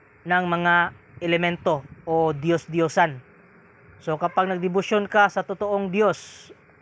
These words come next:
or sa ngalan ni Jesus Christ, so gagawan ka nila ng sakit. Sasakitin yung katawan mo para hindi mo ituloy.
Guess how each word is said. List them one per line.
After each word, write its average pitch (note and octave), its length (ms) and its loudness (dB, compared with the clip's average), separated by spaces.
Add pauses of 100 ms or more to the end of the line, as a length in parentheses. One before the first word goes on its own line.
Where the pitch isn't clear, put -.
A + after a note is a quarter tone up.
(140)
or F#3 400 4
sa F3 160 -2
ngalan F#3+ 320 4
ni F3 80 -6
Jesus F3 320 -8
Christ, D#3 480 -4 (560)
so E3 160 -6
gagawan F#3 480 2
ka F3+ 80 0
nila F3+ 240 2
ng F3 80 -2
sakit. - 480 -6 (1000)
Sasakitin F3 560 -4
yung F3+ 80 -2
katawan F#3 320 2
mo F3 240 -2
para D#3+ 160 2
hindi D#3+ 320 -2
mo E3 80 -6
ituloy. D#3 400 -4